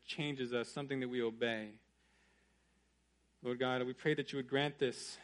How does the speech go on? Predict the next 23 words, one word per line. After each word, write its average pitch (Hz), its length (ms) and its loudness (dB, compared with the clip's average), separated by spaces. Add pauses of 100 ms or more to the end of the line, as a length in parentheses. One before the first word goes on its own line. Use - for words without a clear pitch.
(280)
Grant 160 320 4
repentance 160 680 2
where 143 140 0
necessary. 135 680 -2
We 143 180 0
know 160 300 4
our 151 120 6
responsibility 147 760 0
is 139 100 -4
to 139 100 -14
turn, 117 380 -6 (300)
but 113 80 -10
we 113 140 -6
ask 120 300 -6
you, 117 80 -10
God, 113 340 -6 (1900)
to - 60 -16
give 123 180 0
the 120 80 2
grace 120 320 4
that 113 120 -4
enables 117 440 -2
that. 107 220 -12